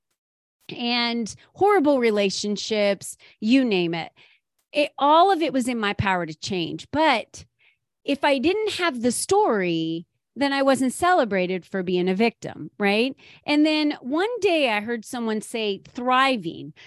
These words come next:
and they talked about what thriving was. And I thought to myself,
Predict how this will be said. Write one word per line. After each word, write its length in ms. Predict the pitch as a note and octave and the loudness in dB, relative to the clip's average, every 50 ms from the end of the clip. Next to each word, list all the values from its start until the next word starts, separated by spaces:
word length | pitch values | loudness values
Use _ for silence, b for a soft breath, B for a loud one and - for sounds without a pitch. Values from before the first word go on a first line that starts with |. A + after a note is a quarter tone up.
| B B | B B
and 120 | - C4 B3+ | -2 0 0
they 120 | D4 D4 | 0 0
talked 420 | - - - - E4+ G4 A#4 - G#4+ | -2 -4 -4 -2 -2 -2 0 -2 -2
about 320 | C4+ D#4 C#4 C4 A#3 A#3+ | 0 2 2 2 0 -2
what 180 | A3 G#3+ - - | -4 -6 -6 -10
thriving 840 | - - - A#3+ A#3+ B3 B3 B3 C4 C4 C4 A3+ G#3+ A3 G#3 G3+ | -14 -14 -12 -6 -2 0 2 2 2 2 0 0 -2 -2 -2 -2
was. 340 | F#3+ F#3 F3 D#3+ E3 E3 - | -2 -2 -2 -2 -4 -6 -6
And 120 | F#3+ F#3 F#3 | -6 -4 -4
I 100 | F#3 F#3 | -4 -4
thought 280 | - A3+ G#3 G3 - - | -4 -4 -4 -4 -4 -8
to 100 | - A3 | -8 -6
myself, 640 | G3+ F#3+ F#3+ F#3+ - G3 F3+ E3 D#3+ D#3 - _ | -4 -4 -4 -4 -6 -6 -6 -4 -6 -8 -10 _